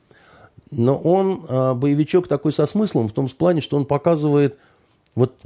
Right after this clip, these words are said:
ш-, тысяча девятьсот шестьдесят четвертый год, «Миссисипи в огне», да. Смотрим, что через шесть, через пятьдесят пять лет случилось. Есть изменения? Конечно. Э, там, э, негры были в основном жертвами и боялись взять в руки оружие, да. Они такие ходили,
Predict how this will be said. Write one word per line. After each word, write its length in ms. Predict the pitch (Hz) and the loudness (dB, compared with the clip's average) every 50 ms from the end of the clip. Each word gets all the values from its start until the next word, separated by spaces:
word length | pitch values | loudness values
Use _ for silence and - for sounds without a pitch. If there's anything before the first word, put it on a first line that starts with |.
| 135 | -20
ш-, 180 | - - - 127 | -20 -10 -8 -8
тысяча 280 | - - - 165 147 127 | -4 0 0 2 2 2
девятьсот 260 | 127 120 - 156 - | 2 2 0 0 -2
шестьдесят 220 | - - 139 123 | 0 0 -2 -2
четвертый 380 | - - - 127 117 - - 104 | -2 0 0 0 0 0 -2 0
год, 240 | 92 87 73 - - | 0 0 -2 -2 -6
«Миссисипи 540 | 95 98 98 95 - 107 - 143 131 - | -4 -2 -2 -2 -2 -2 -2 -2 -2 0
в 100 | 110 107 | 2 2
огне», 300 | 107 98 92 85 78 71 | 2 2 2 -2 -4 -2
да. 220 | 69 87 113 123 - - - - - _ _ - | -2 0 -2 -2 -4 -8 -16 -20 -20 _ _ -2
Смотрим, 320 | - 139 185 208 196 185 | 2 2 4 4 4 2
что 200 | 165 - - 160 | -2 -2 -2 -4
через 300 | 147 - 156 143 143 131 | -2 0 0 0 0 0
шесть, 420 | - - 135 123 110 - 123 117 107 | 0 0 -2 -2 -2 -2 -4 -4 -2
через 240 | - 135 123 120 - | 0 -2 -2 -2 -4
пятьдесят 320 | - - 131 123 117 - | -2 0 0 0 2 2
пять 180 | - 113 - - | 0 0 0 2
лет 220 | 107 85 73 - - - - 80 | 0 0 0 -4 -10 -18 -16 -10
случилось. 500 | - - 82 78 - - 82 78 82 - - - _ _ _ _ _ _ _ _ _ _ | -6 -4 -4 -4 -4 -6 -6 -6 -6 -8 -12 -18 _ _ _ _ _ _ _ _ _ _
Есть 280 | - 120 180 202 - 175 | 2 2 2 4 2 0
изменения? 460 | 147 131 139 131 123 113 98 90 82 | 0 2 2 2 0 0 -2 -2 -4
Конечно. 500 | 80 - 214 233 220 190 - - 76 69 - _ _ _ _ _ _ _ _ _ _ | -4 -2 -2 -2 -2 -4 -6 -8 -12 -16 -16 _ _ _ _ _ _ _ _ _ _
Э, 280 | - 123 123 120 120 120 - - | -8 -6 -4 -2 -2 -4 -2 0
там, 400 | - 196 202 196 196 185 - 156 | 0 2 2 0 -2 -4 -4 -4
э, 120 | 151 151 | -2 0
негры 300 | 156 170 175 160 165 170 | 0 2 2 2 2 2
были 180 | 165 175 175 170 | 2 4 4 4
в 80 | 170 | 2
основном 340 | 156 - 180 170 175 175 170 | 2 0 0 0 2 2 2
жертвами 600 | 151 202 233 220 220 - 120 92 87 85 80 87 | 2 2 2 2 0 -2 -2 -2 -2 -4 -4 -4
и 40 | 90 | -2
боялись 480 | 92 104 117 120 113 101 92 90 85 - | 0 2 4 4 4 2 2 -2 -4 -8
взять 280 | 95 90 110 104 - | -4 0 0 0 0
в 60 | 104 98 | 0 -2
руки 200 | 101 95 - 95 | -4 0 2 2
оружие, 480 | 90 95 95 90 80 76 82 76 80 | 2 2 2 -2 -2 -4 -4 -4 -2
да. 300 | 95 113 143 - 127 95 | -2 0 0 0 0 0
Они 160 | 98 101 95 | -2 -2 -2
такие 500 | 92 101 98 95 - 92 90 87 87 90 | -2 -4 -4 -4 -4 -4 -2 -2 -2 -4
ходили, 480 | 90 - 104 101 110 123 117 95 85 - | -4 -4 -4 -4 -2 0 0 0 -2 -2